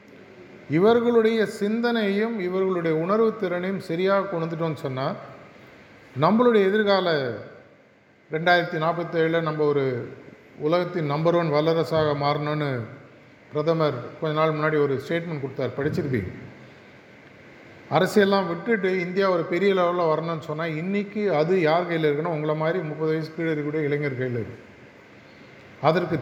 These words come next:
தேவையான இன்புட்ஸை கொடுக்கக்கூடிய ஒரு எந்த வழியாக இருந்தாலும் அதை எடுத்து,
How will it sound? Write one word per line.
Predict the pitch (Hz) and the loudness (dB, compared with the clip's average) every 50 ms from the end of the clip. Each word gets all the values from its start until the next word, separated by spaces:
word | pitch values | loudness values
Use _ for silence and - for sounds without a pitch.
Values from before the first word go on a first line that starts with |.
| - - | 0 2
தேவையான | 185 202 226 233 233 226 214 208 196 180 175 | 4 6 6 6 4 4 2 2 0 0 -2
இன்புட்ஸை | 196 196 - 220 - - - 180 165 - - - - - - | -4 -4 -4 -4 -4 -4 -4 -6 -6 -8 -12 -20 -18 -8 -4
கொடுக்கக்கூடிய | 202 202 220 214 - 233 214 - - - 196 190 196 214 214 190 175 | -2 -2 -2 0 0 -2 -2 -2 -2 -2 0 2 2 4 4 2 2
ஒரு | 170 165 185 240 277 262 - - - - - - - - - - - - - - - - - - - - - - - - - - - - - - - - - - - - 135 | 0 0 0 -2 -2 -6 -10 -16 -18 -20 -20 -20 -20 -20 -20 -20 -20 -20 -20 -20 -20 -20 -20 -20 -20 -20 -20 -20 -20 -20 -20 -20 -20 -20 -20 -20 -20 -20 -20 -20 -16 -4 0
எந்த | 143 160 180 208 226 240 233 | 2 4 4 4 4 4 4
வழியாக | 214 202 190 202 208 202 202 190 175 | 4 4 4 4 4 2 2 2 0
இருந்தாலும் | 175 170 170 165 165 165 165 185 214 233 - - - - | -2 -4 -2 0 0 0 0 0 -2 -6 -8 -12 -10 -6
அதை | 160 156 156 156 151 147 | -4 -2 0 0 0 0
எடுத்து, | 160 185 214 233 226 - - 214 202 220 262 - | 0 2 0 0 -2 -2 0 2 2 2 2 0